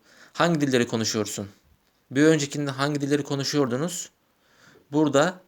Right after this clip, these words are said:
hangi dilleri konuşuyorsun? Was sprichst du? Altında da Welche Sprachen sprichst du? Sen hangi dilleri konuşuyorsun? Anlamına geliyor.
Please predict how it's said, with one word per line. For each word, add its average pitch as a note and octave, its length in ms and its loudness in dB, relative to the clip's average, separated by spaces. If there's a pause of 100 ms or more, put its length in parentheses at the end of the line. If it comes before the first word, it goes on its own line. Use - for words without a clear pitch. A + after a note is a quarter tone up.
(200)
hangi D3 300 0
dilleri C#3 260 -4
konuşuyorsun? B2 640 -6 (600)
Was C#3 440 0 (100)
sprichst - 560 -4
du? F#2+ 140 -8 (2250)
Altında D3 500 0
da D3 220 4 (160)
Welche D#3 400 4
Sprachen C3 440 2
sprichst - 520 -2
du? D#3 160 -2 (1160)
Sen D#3+ 320 4
hangi C#3 320 2
dilleri G#2+ 240 0
konuşuyorsun? G#2+ 760 -6 (600)
Anlamına G#2 440 -2
geliyor. G#2 380 -2